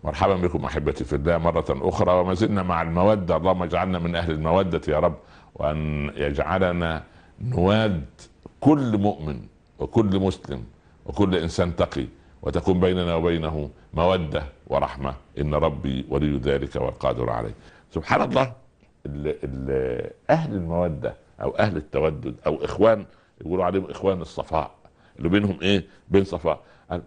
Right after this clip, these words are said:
"خير مكاسب الدنيا". غيروا للحكيم، ليه؟ ليه أهل الصفاء دول أهل المودة خير مكاسب الدنيا؟ قال: "هم زينة في الرخاء".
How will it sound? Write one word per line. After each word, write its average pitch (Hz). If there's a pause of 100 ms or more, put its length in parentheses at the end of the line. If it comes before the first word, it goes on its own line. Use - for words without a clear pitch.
(180)
"خير 127
مكاسب 104
الدنيا". 71 (760)
غيروا 95
للحكيم، 90
ليه؟ 104 (560)
ليه 170
أهل 123
الصفاء 104
دول 92
أهل 95
المودة 90
خير 90
مكاسب 90
الدنيا؟ 82 (380)
قال: 101
"هم 104
زينة 120
في 101
الرخاء". 85